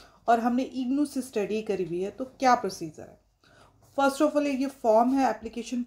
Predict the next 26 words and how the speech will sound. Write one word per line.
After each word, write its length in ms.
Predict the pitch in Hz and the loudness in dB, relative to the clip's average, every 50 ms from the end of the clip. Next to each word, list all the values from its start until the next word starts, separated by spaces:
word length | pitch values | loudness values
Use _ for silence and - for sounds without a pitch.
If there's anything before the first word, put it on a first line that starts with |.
| - | -6
फॉर्म 320 | - 208 196 202 214 226 240 | -6 -4 -4 -4 -2 -2 -2
है, 100 | 262 269 - _ _ _ _ _ _ _ _ _ _ _ _ _ _ _ _ - - - - - _ - | -4 -4 -8 _ _ _ _ _ _ _ _ _ _ _ _ _ _ _ _ -20 -20 -20 -20 -6 _ 4
ऑफिशियली, 680 | 240 240 240 247 254 247 - 262 277 285 285 277 262 - _ - | 4 4 2 0 -6 -6 -4 -4 -4 -4 -4 -6 -8 -8 _ -2
अ, 200 | 202 196 190 190 | 0 0 0 -2
फॉर्म 420 | 190 - - 233 226 233 226 233 | -4 -6 -2 0 2 2 2 0
है 360 | 233 233 220 214 214 214 214 208 202 | 0 0 0 0 0 0 -2 -2 0
ये 360 | 208 208 208 202 196 - - _ _ _ | 0 0 0 0 -2 -6 -12 _ _ _
ट्रांसक्रिप्ट 500 | - 196 175 175 165 - - 233 233 - | -8 -6 -6 -8 -8 -8 -8 -8 -8 -8
का। 140 | - 214 208 208 - - _ _ _ _ _ - _ _ - | -6 -6 -6 -6 -8 -12 _ _ _ _ _ -20 _ _ -10
तो 80 | 277 277 | -8 -6
इसमें 280 | 277 277 - 285 294 | -6 -6 -2 0 0
इंस्ट्रक्शन 640 | 285 262 - - - 254 247 247 - - 294 285 269 | 0 0 -2 -4 -4 -4 -4 -4 -4 -4 -2 0 0
दी 140 | 269 262 247 | 0 0 0
हुई 120 | 233 247 | 2 2
है 100 | 254 262 | 0 0
कि 180 | 254 - - 254 - - - | -2 -4 -8 -12 -8 -6 -2
आपका 400 | 214 214 226 226 220 - 254 254 | 0 0 0 0 0 -2 -4 -2
पहले 400 | 254 240 226 220 226 226 226 233 | -2 -2 -2 0 2 2 2 0
एक 280 | 220 - 220 220 - _ _ - | -2 -4 -8 -12 -14 _ _ -4
फॉर्म 280 | - 226 226 226 233 226 | -2 -2 -2 -2 -2 -4
आप 80 | 220 | -4
देख 240 | 190 180 196 185 185 | -4 -4 -6 -6 -6
सकते 300 | - 208 196 - - 226 | -10 -16 -16 -14 -10 -10
हैं, 160 | 240 262 262 _ _ - _ _ _ _ - - _ _ _ _ - | -10 -10 -10 _ _ -20 _ _ _ _ -20 -20 _ _ _ _ -18
ये 120 | 175 170 | -16 -16
देखिए, 320 | 160 156 156 _ - 247 | -16 -16 -18 _ -20 -20